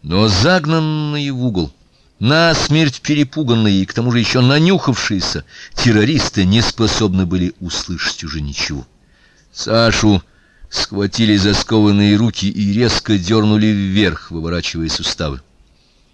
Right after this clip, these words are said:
Тут Фарадей обнаружил, что наручники застегнуты очень неплотно, и затянул их как следует до отказа, а потом куском проволоки примотал за цепочку к подлокотнику кресла.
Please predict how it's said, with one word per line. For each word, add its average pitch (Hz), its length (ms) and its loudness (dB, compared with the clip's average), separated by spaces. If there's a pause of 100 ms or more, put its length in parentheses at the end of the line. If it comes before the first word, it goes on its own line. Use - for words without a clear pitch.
(260)
Тут 151 240 -10
Фарадей 85 760 -2
обнаружил, 92 640 -4
что 104 340 -2
наручники 113 760 2
застегнуты 98 680 0
очень 123 400 2
неплотно, 160 760 0 (540)
и - 160 -2
затянул 95 600 4
их 82 160 -2
как - 200 -4
следует 76 680 -2 (260)
до 78 220 -8
отказа, 73 500 -4 (460)
а - 100 -12
потом 92 360 0
куском 101 540 0
проволоки 98 580 0
примотал 90 520 0
за 90 160 0
цепочку - 560 -4
к - 80 -12
подлокотнику 92 720 -4
кресла. 82 520 -4